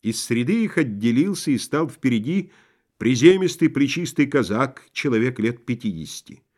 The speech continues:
Он кричал и махал рукою сильнее всех, но за стуком и криками рабочих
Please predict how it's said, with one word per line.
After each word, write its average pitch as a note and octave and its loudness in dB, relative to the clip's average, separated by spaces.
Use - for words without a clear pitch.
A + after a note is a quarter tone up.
Он C3 -2
кричал D#3 6
и F3 4
махал E3+ 6
рукою D#3 6
сильнее D3+ 4
всех, F3 2
но B2+ 2
за B2 0
стуком C3+ 2
и A#2+ 2
криками B2 2
рабочих D3 2